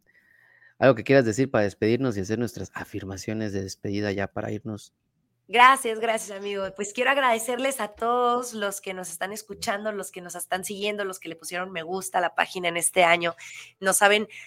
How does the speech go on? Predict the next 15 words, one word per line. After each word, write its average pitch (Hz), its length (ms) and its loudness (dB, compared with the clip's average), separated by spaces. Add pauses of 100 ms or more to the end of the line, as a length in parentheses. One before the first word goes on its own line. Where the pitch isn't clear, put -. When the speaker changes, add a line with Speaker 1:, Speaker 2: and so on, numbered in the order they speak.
(100)
Speaker 2:
lo 202 200 8
maravilloso. 196 720 6
Queremos 202 340 -2
agradecerles, 208 1040 8
hablando 185 340 4
de 185 60 4
agradecimiento, 170 880 4 (280)
por 208 140 10
haberse 202 300 6
tomado 208 280 6
el 202 200 4
tiempo 208 400 0
de 190 60 6
escucharnos, 180 720 -4
por, 180 240 -2